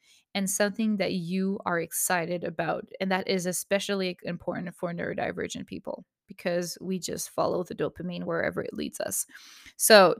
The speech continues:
to know what your audience want, you have to do market research. And there's so many different ways to do market research. Um,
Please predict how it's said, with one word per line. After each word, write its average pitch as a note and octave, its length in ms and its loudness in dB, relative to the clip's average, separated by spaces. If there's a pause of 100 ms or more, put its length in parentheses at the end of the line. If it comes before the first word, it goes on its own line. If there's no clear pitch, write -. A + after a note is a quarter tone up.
to G#3+ 140 4
know G#3+ 200 8
what C#4 160 2
your C#4 180 4
audience F#3 500 6
want, F3+ 380 -6
you G3+ 200 -2
have G3+ 300 2
to B3 100 -4
do A3 180 0
market E3+ 460 0
research. - 680 -8
And G3+ 120 0
there's G#3+ 220 2
so B3 240 2
many C4+ 140 -2
different G#3+ 320 -2
ways F3 220 0
to F3+ 100 -10
do F3 100 -2
market E3 380 -6
research. - 500 -8 (480)
Um, F3+ 520 6